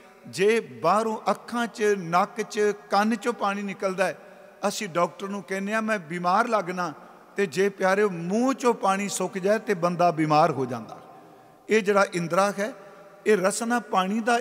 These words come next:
ਇੰਦਰਾ ਹੈ। ਦੂਸਰੀ ਬੇਨਤੀ, ਤੇਜ ਅੱਗ ਹੈ। ਅੱਗ ਅਸਲ 'ਚ ਇਹਦਾ ਗੁਣ ਜਿਹੜਾ ਹੈ, ਉਹ ਰੂਪ ਹੈ। ਮੇਰੀਆਂ ਤੁਹਾਡੀਆਂ ਅੱਖਾਂ ਨੇ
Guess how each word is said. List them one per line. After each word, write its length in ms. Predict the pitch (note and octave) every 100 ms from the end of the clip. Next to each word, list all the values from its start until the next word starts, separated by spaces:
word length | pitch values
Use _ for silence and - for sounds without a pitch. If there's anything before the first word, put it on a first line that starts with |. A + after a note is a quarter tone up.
| G#3
ਇੰਦਰਾ 360 | F#3+ F3+ D3 -
ਹੈ। 100 | B2+ - - - - - -
ਦੂਸਰੀ 380 | C3+ A#3 F#3+ F#3
ਬੇਨਤੀ, 500 | E3 E3+ D3 C3 A2+ - - - - - -
ਤੇਜ 320 | G#3 A3 G3+ - F#3+
ਅੱਗ 140 | G3
ਹੈ। 200 | F3+ C3+ G2+ - - - - - - - F#3+
ਅੱਗ 60 | A3+ G#3 - - - - - - G#3+
ਅਸਲ 260 | - B3
'ਚ 160 | A#3 - - - - - _ _ G#3+
ਇਹਦਾ 260 | A#3 A#3
ਗੁਣ 360 | F#3 B2 F#3 A3+
ਜਿਹੜਾ 320 | F#3+ A3 G#3+
ਹੈ, 180 | G3+ A3+
ਉਹ 240 | - G#3+
ਰੂਪ 440 | F3 F#3+ G#3+ - G3+
ਹੈ। 240 | E3+ G#2+ - - - - - -
ਮੇਰੀਆਂ 440 | D#3+ F#3 G3+ A3 A3+
ਤੁਹਾਡੀਆਂ 580 | G#3+ G3+ E3 F#3 G#3 G3+
ਅੱਖਾਂ 320 | - A3+ F#3+
ਨੇ 160 | D3